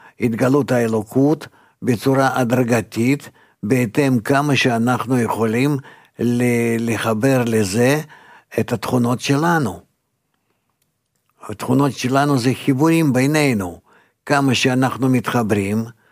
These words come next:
וכמה שאנחנו משתדלים לעשות חיבור בינינו כזה, שבו אנחנו מגלים את הבורא.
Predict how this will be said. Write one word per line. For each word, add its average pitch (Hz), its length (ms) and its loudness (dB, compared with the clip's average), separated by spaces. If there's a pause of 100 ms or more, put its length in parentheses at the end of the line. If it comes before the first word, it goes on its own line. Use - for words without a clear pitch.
(380)
וכמה 123 500 0
שאנחנו 120 640 -2
משתדלים 120 840 0 (460)
לעשות 117 800 0 (420)
חיבור 123 320 2
בינינו 120 560 0
כזה, 123 420 0
שבו 120 1300 -2
אנחנו 113 380 -2
מגלים 110 540 0
את 107 120 -4
הבורא. 131 300 2